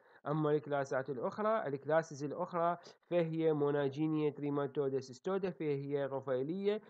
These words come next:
ولن نسلط الضوء عليها في هذا السمستر. واضح؟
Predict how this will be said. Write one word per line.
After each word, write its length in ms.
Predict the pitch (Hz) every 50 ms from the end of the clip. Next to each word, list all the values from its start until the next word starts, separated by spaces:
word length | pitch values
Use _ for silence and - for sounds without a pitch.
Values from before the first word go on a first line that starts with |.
| - - -
ولن 440 | - 233 262 254 240 226 220 220 190 - - - -
نسلط 580 | - 156 175 180 - 196 190 196 190 185 - -
الضوء 320 | 175 160 147 156 165 165
عليها 640 | 160 123 135 151 160 160 160 147 147 147 151 151 151 - - _ _ -
في 160 | 147 139 143
هذا 200 | 143 143 143 156
السمستر. 560 | 151 - - 107 95 92 - - - - - _ _ _ _ _ _ _ _ _ -
واضح؟ 360 | - 104 120 131 135 160 -